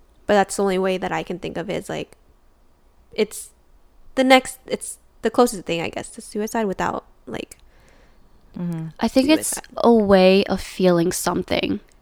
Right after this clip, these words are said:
Speaker 1: That too.
Speaker 2: Yeah. I think
Speaker 3: Yeah.
Speaker 2: it's, like, for,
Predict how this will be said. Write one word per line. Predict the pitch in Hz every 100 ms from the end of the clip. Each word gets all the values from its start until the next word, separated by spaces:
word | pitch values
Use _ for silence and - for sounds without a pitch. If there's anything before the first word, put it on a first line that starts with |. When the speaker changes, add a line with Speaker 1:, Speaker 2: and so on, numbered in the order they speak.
| - -
Speaker 1:
That | 277 -
too. | - - - - _ _ -
Speaker 2:
Yeah. | 160 151 147 143 - _ _ _ -
I | 190
think | 202 208
Speaker 3:
Yeah. | 202
Speaker 2:
it's, | 220 - -
like, | 170 160 160
for, | - - 165 170 165 160 156 156 156